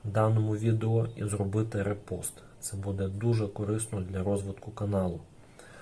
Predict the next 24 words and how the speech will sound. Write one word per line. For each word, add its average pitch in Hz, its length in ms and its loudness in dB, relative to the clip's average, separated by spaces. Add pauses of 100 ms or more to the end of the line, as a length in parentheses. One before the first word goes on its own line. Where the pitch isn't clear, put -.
(580)
От, 104 340 -8
ну, 117 300 0
а 104 100 0
ми 104 280 4
продовжуємо 113 1080 4 (140)
нашу 104 460 2
рубрику 113 680 4 (640)
«Ціни 113 360 6
в 95 120 -2
Литві». 104 520 2 (1120)
От, 95 180 -6
сьогодні 107 360 2
будемо 104 380 2
дивитися, 104 560 0
які 98 280 -2
ціни, 123 420 0
що 113 180 -4
зараз 101 340 0
відбувається 101 600 2
з 92 60 2
автомобільним 101 720 0
ринком 98 400 0
в 95 40 -2
Литві, 113 460 0